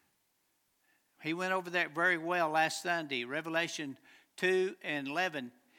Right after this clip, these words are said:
"He that hath an ear, let him hear what the Spirit hath said unto the churches. He that overcometh shall not be hurt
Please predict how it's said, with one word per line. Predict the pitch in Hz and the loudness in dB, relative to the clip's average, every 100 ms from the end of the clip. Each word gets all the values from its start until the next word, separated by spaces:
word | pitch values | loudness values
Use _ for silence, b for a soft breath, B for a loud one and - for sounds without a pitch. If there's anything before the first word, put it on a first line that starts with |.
| b b | b b
"He | 190 214 | 2 2
that | 190 180 | 2 4
hath | 208 208 185 | 6 6 4
an | 160 | 0
ear, | 190 214 208 | 4 4 4
let | 185 | 2
him | 185 | 0
hear | 180 180 196 196 190 156 - b b | -2 0 2 4 2 -4 -14 b b
what | - 170 | -2 -2
the | 170 | -2
Spirit | 151 - 190 190 | -6 2 4 4
hath | 175 156 | 2 -2
said | - 185 185 | 2 2 2
unto | 170 - | 0 -4
the | 170 165 | -4 -4
churches. | - 190 175 - 135 123 - _ _ b b b | 0 0 0 -4 -6 -8 -14 _ _ b b b
He | - 196 214 196 | -2 0 0 0
that | 170 160 | 0 0
overcometh | 165 175 165 185 185 185 | 0 -2 -4 -2 -2 -4
shall | - 180 156 | -4 -2 -2
not | 139 165 165 - 160 | 0 2 2 -4 -8
be | 151 | -6
hurt | 143 - 170 160 - | -6 -4 -2 -2 -6